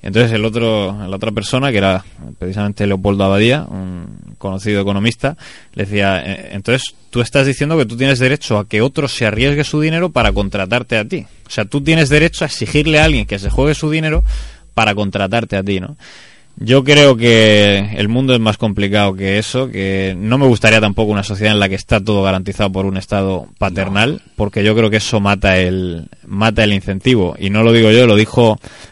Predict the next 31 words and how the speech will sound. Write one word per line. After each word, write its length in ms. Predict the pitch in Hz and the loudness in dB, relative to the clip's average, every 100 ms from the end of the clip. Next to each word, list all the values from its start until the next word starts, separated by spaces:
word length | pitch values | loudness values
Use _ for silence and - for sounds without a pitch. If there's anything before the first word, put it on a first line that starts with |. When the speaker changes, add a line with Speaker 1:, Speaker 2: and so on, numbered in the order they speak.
| - | -6
Speaker 1:
precisamente 480 | 107 110 113 117 110 | -2 2 2 2 0
José 300 | 107 - 117 | 0 2 4
Mújica, 420 | 120 - 117 123 | 4 2 2 2
que 80 | 107 | 2
cuando 300 | 98 92 92 | 0 0 -2
fue 260 | - 107 | 2 4
a, 240 | 107 104 98 98 - - - | 6 6 4 0 -10 -14 -8
que 100 | 98 | -2
no 60 | |
es 80 | 104 | -2
precisamente 480 | - 98 104 107 104 | 0 0 0 0 0
un 140 | 101 | 0
neoliberal 520 | 98 95 92 101 120 104 | 2 2 4 4 6 4
ni 60 | |
un 100 | 104 | 2
capitalista, 680 | 101 98 98 98 113 - 156 - - - - | 2 0 2 2 2 0 -4 -6 -20 -20 -12
que 120 | - 101 | -2 0
cuando 260 | 101 101 | 2 2
fue 160 | - 117 | 4 4
a 60 | |
Cuba 840 | 107 120 123 127 120 104 92 95 98 | 6 6 8 8 8 6 4 0 -4
le 180 | 95 95 | -4 0
dijo 300 | 101 - 104 | 0 2 2
a, 320 | 98 92 95 | 4 2 -2
a 120 | 95 | -2
los 160 | 95 92 | -4 -2
Castro, 320 | - 107 98 | 0 0 0
según 280 | 95 98 101 | 0 0 2
contó 260 | 98 95 101 | 0 2 2
él 60 | |
mismo, 460 | 98 98 95 95 | 2 0 -2 -6